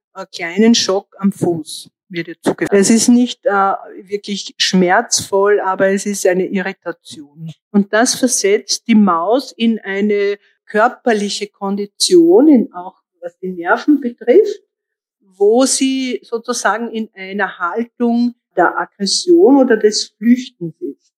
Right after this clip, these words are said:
Und man hat beobachtet, dass der Beobachter, also die beobachtende Maus, ja, äh, in die gleiche, wenn sie diese,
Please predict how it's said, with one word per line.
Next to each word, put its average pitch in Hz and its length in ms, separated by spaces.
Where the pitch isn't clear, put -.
Und 214 160
man 208 180
hat 214 200
beobachtet, 247 880
dass 214 300
der 196 140
Beobachter, 214 1160
also 175 180
die 190 120
beobachtende 254 1000
Maus, 190 800
ja, 214 240
äh, 214 420
in 226 160
die 220 140
gleiche, 202 760
wenn 208 180
sie 240 180
diese, 294 440